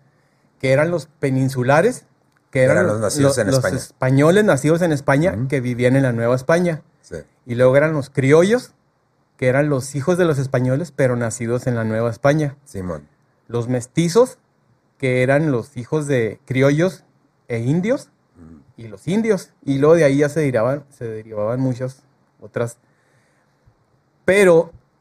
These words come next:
Speaker 1: llegó un momento en que eran muy pocos peninsulares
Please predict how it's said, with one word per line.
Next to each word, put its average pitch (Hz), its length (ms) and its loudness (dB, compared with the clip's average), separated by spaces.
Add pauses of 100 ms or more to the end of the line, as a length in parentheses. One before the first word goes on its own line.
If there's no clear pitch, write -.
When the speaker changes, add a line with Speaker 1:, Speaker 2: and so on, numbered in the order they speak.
(160)
Speaker 1:
llegó 139 300 2
un 170 60 4
momento 180 640 4
en 127 140 0
que 127 260 2
eran 151 400 2 (180)
muy 147 360 4
pocos 175 400 0
peninsulares 151 840 2